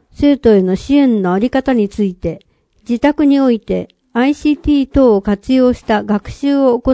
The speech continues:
った場合には、一定の条件のもと、指導要録上、出席扱いとすることが可能であるとしている。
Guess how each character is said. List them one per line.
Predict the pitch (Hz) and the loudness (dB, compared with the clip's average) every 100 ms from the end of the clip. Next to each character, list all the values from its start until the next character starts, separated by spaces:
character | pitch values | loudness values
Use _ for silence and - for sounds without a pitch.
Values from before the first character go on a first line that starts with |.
| 247 | 0
っ | 247 | -4
た | 254 220 | -6 -2
場 | 220 220 | -2 -2
合 | |
に | 214 196 | -2 -2
は、 | 165 180 - _ _ _ _ - | -4 -10 -18 _ _ _ _ -8
一 | 233 | -8
定 | _ 294 294 | _ 0 2
の | 277 277 | 4 2
条 | 247 269 269 | 2 0 0
件 | 294 247 | 0 0
の | 202 | 0
も | 180 | -4
と、 | 180 180 - _ _ _ _ | -6 -6 -8 _ _ _ _
指 | - 247 262 | -10 -2 2
導 | 294 285 | 2 2
要 | 277 269 | 0 0
録 | 262 262 233 | -2 -2 -4
上、 | 226 202 202 269 _ _ _ | -2 -2 -4 -10 _ _ _
出 | - 240 | -4 -4
席 | - 294 294 | -4 -6 -2
扱 | 302 302 - 233 | -4 -4 -4 -4
い | 202 | -2
と | 196 | -4
す | 202 226 | -4 -4
る | 240 | -2
こ | 254 | -2
と | 247 | 0
が | 214 180 - | -2 -4 -4
可 | 226 | -2
能 | 240 269 | 2 2
で | 269 262 | 0 -2
あ | 254 | -2
る | 240 - | -4 -4
と | 185 | -6
し | - | -6
て | 190 | -6
い | 175 175 | -6 -6
る。 | 180 | -12